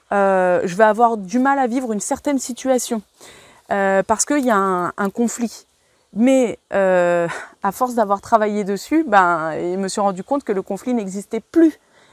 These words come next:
Et pourtant, il est toujours dans le thème, mais le conflit n'existe plus.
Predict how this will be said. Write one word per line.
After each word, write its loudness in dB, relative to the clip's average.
Et 2
pourtant, -4
il 0
est -2
toujours -8
dans -2
le -4
thème, -4
mais -4
le -4
conflit -4
n'existe -2
plus. -6